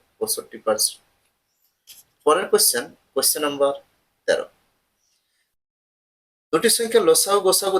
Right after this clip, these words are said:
দেওয়া আছে, একটি সংখ্যা সাতাত্তর হলে অন্য সংখ্যাটি কত?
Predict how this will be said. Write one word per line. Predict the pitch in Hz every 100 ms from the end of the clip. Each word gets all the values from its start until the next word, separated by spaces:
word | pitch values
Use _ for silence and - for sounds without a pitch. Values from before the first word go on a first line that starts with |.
| 135
দেওয়া | 131 139
আছে, | 143 - - - 123
একটি | - 185
সংখ্যা | 196 190 190 -
সাতাত্তর | 131 139 - 156
হলে | 180 151
অন্য | 127 110 113 -
সংখ্যাটি | 120 - 151 -
কত? | _